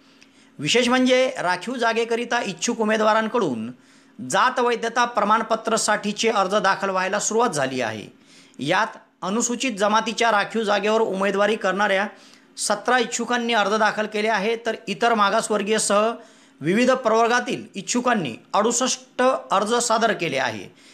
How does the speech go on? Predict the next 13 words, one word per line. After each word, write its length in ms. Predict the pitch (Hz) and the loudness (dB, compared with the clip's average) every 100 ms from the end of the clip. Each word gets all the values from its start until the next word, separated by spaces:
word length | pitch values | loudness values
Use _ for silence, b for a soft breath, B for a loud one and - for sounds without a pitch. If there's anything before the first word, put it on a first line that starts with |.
| B - | B -2
असे 240 | 165 240 | 2 2
एकूण 500 | 254 - 196 214 233 | 2 0 -2 0 0
पंच्याऐंशी 600 | 233 202 196 247 247 254 | 2 0 2 0 0 0
इच्छुकांनी 720 | 247 - 233 254 220 117 117 - B B B B 117 | -2 -4 0 0 0 -4 -8 -14 B B B B -12
जात 340 | 120 185 233 247 | -2 0 2 2
वैधता 420 | 247 226 240 247 | 0 0 0 0
प्रमाणपत्रासाठी 920 | 233 226 233 220 220 226 220 208 220 | 2 2 0 0 -2 0 0 0 0
अर्ज 200 | 202 196 | 0 0
केले 260 | 196 196 196 | -2 -2 0
असून 380 | 175 233 240 240 B B B - | 0 0 0 -2 B B B -6
निवडणुकीच्या 800 | 170 185 233 240 247 240 247 254 | -2 2 4 4 2 -2 0 0
कामकाजाकरिता 840 | 233 208 202 208 214 208 240 240 226 | 2 0 0 0 0 -2 -4 -4 -2
शनिवारी 540 | 196 196 233 226 | -2 0 2 2